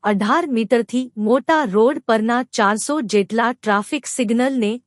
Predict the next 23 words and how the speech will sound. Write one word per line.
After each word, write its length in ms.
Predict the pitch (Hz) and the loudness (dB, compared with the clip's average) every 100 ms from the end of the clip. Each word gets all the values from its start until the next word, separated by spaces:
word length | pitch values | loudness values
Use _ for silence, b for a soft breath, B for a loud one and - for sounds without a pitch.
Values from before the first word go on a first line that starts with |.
| _ | _
એઆઈ 380 | 226 247 247 320 | 4 4 4 0
થી 280 | - 254 294 | -2 -4 -4
જોડવામાં 680 | 202 208 202 202 233 240 220 | 0 2 2 2 2 0 0
આવશે. 540 | 190 170 151 180 - _ _ _ _ 202 | -2 -2 -4 -6 -8 _ _ _ _ -4
જાણવા 540 | 185 254 330 359 381 | 2 2 2 0 0
મળી 340 | 285 240 294 | 4 4 4
રહ્યું 300 | 294 240 277 | 2 2 0
છે, 320 | 320 254 247 - | 0 0 0 2
એઆઈ 380 | 233 247 240 302 | 4 4 2 0
થી 280 | - 269 302 | -2 -2 -2
જોડવાથી 760 | 190 214 214 226 247 - 254 254 - | 0 2 4 4 0 0 -4 -4 0
કોઈ 280 | 269 339 - | 2 2 0
એક 220 | 254 339 - | 0 -2 -4
સિગ્નલ 480 | - 254 240 277 311 | -4 0 0 0 0
પર 220 | 240 226 - | 0 -2 0
એક 240 | 247 254 _ | 0 0 _
તરફના 520 | 226 233 - 226 220 180 | 0 0 -2 -2 -2 0
રોડ 280 | 202 277 349 | 2 2 0
પરથી 460 | - 220 208 254 | 0 -2 0 -4
વધારે 560 | 226 190 180 208 233 262 | -2 -2 -2 0 0 -2
વાહનો 580 | 190 196 202 233 277 277 | 0 0 0 0 -2 0
આવતા 420 | 202 202 190 247 | 0 0 0 -2
જણાશે 680 | 247 196 180 180 185 196 180 | 0 -2 0 -2 -2 -4 -4